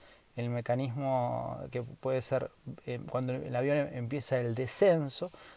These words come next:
tener algo para beber y efectuar degluciones, o sea, tragar, eh, en varias oportunidades para ir compensando la presión. También se puede mascar chicle,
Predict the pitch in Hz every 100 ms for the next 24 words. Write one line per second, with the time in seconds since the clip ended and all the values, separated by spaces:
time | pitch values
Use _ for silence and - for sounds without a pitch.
0 | - 139 135 139 135 120 127 120 127 151
1 | 156 160 - 120 117 - 113 - 131 127
2 | - 120 117 120 120 147 143 139 131 127
3 | - 113 110 120 131 135 170 165 - -
4 | 117 143 - - - - 123 131 131 135
5 | 127 131 135 139 135 123 120 127 131 120
6 | 131 123 110 131 127 120 113 120 107 123
7 | 110 120 139 127 123 135 131 - - -
8 | 127 120 - 139 - 196 175 151